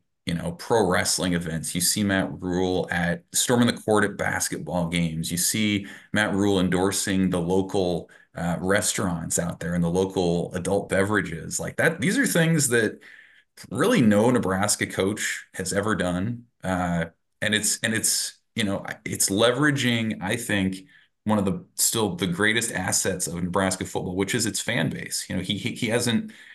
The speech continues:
sort of shied away from that or, or tried to, tried to turn it. He,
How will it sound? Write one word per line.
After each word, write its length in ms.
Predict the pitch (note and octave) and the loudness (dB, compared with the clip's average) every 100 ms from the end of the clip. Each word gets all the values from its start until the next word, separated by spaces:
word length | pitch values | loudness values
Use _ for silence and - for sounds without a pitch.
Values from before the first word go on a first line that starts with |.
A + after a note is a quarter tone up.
| - - | -20 -6
sort 240 | - A2+ | 0 2
of 100 | F#2+ - | 0 0
shied 280 | - A#2 A#2 | 0 2 4
away 240 | G#2 G#2 | 2 2
from 200 | G#2+ A2 | 0 -2
that 300 | G#2 G#2 G#2+ | 0 2 2
or, 260 | F#2 F2 - _ _ _ _ _ _ - - | 0 -4 -8 _ _ _ _ _ _ -12 -4
or 160 | F2+ | -2
tried 260 | F2 G2 E2+ | -2 -2 -2
to, 180 | E2 - | -2 -4
tried 300 | - G2+ F#2+ | -2 0 0
to 80 | F2+ | -2
turn 280 | - C3+ G2+ | 0 2 2
it. 140 | F2 | 2
He, 420 | G#2+ G#2 G2 G#2+ | 0 -2 -4 -16